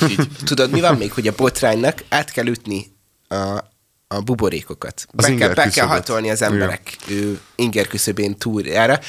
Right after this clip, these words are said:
Speaker 2: és, és, ö, és ilyen szempontból szerintem a, a, a jobboldaliaknak, akik, ahogy mondtad, alapvetően társadalmi szinten talán egy kicsit higgadtabbak, mint a,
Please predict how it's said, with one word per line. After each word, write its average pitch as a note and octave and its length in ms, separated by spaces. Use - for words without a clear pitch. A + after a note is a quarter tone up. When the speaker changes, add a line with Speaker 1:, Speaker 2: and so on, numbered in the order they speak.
Speaker 2:
és, - 280
és, - 380
ö, A2 220
és - 180
ilyen C3 200
szempontból A#2 600
szerintem A2 380
a, G2+ 80
a, - 180
a F#2 120
jobboldaliaknak, A2 880
akik, F#2+ 360
ahogy F2 380
mondtad, G#2 420
alapvetően F#2+ 800
társadalmi G2 540
szinten F2+ 340
talán G#2+ 260
egy F2 140
kicsit - 300
higgadtabbak, - 840
mint E2+ 180
a, C#2+ 140